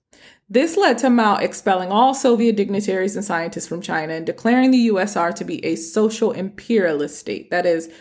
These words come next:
socialist in name, but imperialist in deed. And Mao making diplomatic overtures to the Soviet Union's biggest rival, the United States of America,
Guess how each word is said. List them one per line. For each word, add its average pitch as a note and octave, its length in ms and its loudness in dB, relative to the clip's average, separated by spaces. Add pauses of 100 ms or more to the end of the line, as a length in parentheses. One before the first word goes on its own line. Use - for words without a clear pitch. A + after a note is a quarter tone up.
(360)
socialist D#4+ 600 0
in D4+ 80 2
name, C4+ 240 4
but A#3+ 100 4
imperialist G3+ 640 0
in G3+ 160 0
deed. D#3 560 -8 (220)
And A#3 200 2
Mao B3 260 2
making A3 600 0
diplomatic E3+ 680 -4
overtures G3+ 720 -2 (720)
to G#3 580 0 (160)
the G3+ 100 0
Soviet F3+ 360 -2
Union's D#3+ 420 -10
biggest - 340 -6
rival, G3+ 840 0 (540)
the F#3 80 -2
United D3 300 -8
States D#3 200 -10
of D#3+ 80 -14
America, G#3 580 0